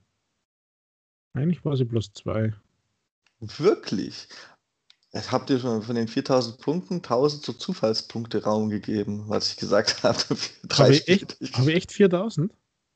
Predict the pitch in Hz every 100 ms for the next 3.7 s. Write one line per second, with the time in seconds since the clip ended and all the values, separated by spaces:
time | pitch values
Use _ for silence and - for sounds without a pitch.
0 | - 302 226 139 117 107 - 165 180 180
1 | - - - - - _ - 147 147 147
2 | - 143 156 170 175 - 151 - 143 143
3 | 135 101 185 285 220 269